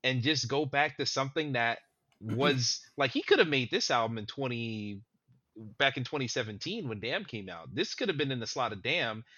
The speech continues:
Speaker 1: and would have been just as relevant, just as good of a talking point to bring up. Uh, I think it would have been relevant there, even more relevant in some ways. I feel like a song like Auntie Diaries probably hits harder now because that's a big topic right now,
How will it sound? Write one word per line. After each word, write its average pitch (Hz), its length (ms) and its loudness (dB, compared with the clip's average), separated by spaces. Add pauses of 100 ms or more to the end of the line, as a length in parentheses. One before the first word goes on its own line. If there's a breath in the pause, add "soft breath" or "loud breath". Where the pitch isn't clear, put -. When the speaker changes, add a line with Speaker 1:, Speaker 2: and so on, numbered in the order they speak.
(180 loud breath)
Speaker 1:
and 113 140 -2
would 120 120 2
have 107 60 -2
been 110 140 -4
just 127 200 -2
as 131 120 -4
relevant, 123 420 -2 (480 soft breath)
just 127 380 -2
as 123 560 2 (260)
good 131 180 2
of 120 120 0
a 120 120 0 (200)
talking 123 400 -2
point 120 260 -8
to 110 60 -10
bring 117 240 -4
up. 110 200 -2 (380 soft breath)
Uh, 110 500 4
I 127 120 0
think 139 140 0
it 127 60 -2
would 120 120 -2
have 107 60 -6
been 113 140 -6
relevant 104 340 -4
there, 131 160 -2
even 220 240 2
more 113 200 0
relevant 139 340 0
in 147 60 -10
some 156 260 -2
ways. 170 340 -4
I 123 60 -6
feel 139 120 -4
like 127 120 -2
a 120 40 -6
song 123 220 -4
like 110 180 -6
Auntie 107 260 -6
Diaries 117 680 -2 (460)
probably 123 680 0
hits 127 260 -4
harder 120 320 0
now 113 400 -2
because 120 340 -6
that's 117 200 -4
a 110 60 -8
big 113 220 -8
topic 117 340 -6
right 139 180 -4
now, 160 260 -2